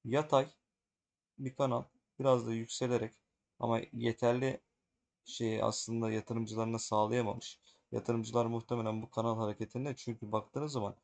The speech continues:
iki bin yılından iki bin yirmi iki yılına kadar yükselen bir kanal olsa da bir lira altmış üç kuruştan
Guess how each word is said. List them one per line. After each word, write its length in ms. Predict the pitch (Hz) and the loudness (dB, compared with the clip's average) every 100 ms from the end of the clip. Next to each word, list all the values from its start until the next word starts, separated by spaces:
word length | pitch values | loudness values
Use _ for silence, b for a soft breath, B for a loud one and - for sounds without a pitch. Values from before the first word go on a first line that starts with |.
| _ _ _ _ | _ _ _ _
iki 280 | 127 113 160 | -12 -10 -6
bin 160 | 151 110 | -4 -2
yılından 540 | 107 113 104 - 113 - _ _ _ _ _ _ _ _ _ _ _ _ _ | -2 -2 -4 -8 -10 -12 _ _ _ _ _ _ _ _ _ _ _ _ _
iki 280 | - 127 147 | -10 -8 -4
bin 100 | 143 | 0
yirmi 380 | 127 127 135 139 | 2 2 0 -2
iki 200 | 135 - | -4 -4
yılına 260 | 143 135 107 | -2 0 0
kadar 420 | 98 98 104 - _ _ _ _ _ - | -2 -4 -10 -14 _ _ _ _ _ -10
yükselen 600 | 135 - - 139 135 131 | -8 -6 -2 0 0 0
bir 100 | 131 | -2
kanal 320 | 135 135 135 | 0 2 2
olsa 400 | - 135 135 139 | 0 0 -2 -2
da 240 | 131 156 | -2 -2
bir 100 | 151 131 | -4 0
lira 260 | 117 117 | 2 2
altmış 480 | - 131 - 139 - | 2 0 -2 -4 -8
üç 100 | 151 | -8
kuruştan 460 | - 117 - 156 | -6 -6 -4 -4